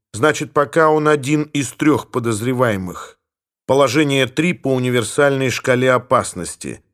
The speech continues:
Слабое утешение. Следующее положение два. Персональная отработка, потом один.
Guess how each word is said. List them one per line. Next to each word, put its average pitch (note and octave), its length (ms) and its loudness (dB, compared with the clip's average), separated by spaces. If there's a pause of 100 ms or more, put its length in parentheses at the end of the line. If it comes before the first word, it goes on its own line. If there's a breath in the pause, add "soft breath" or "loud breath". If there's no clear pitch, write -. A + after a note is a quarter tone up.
(180)
Слабое E3+ 400 2
утешение. G#2 760 -4 (380)
Следующее D#3 720 0
положение A2 640 0
два. G#2 380 0 (340)
Персональная D3 760 2
отработка, B2+ 640 0
потом E3+ 380 0
один. A#2 500 -2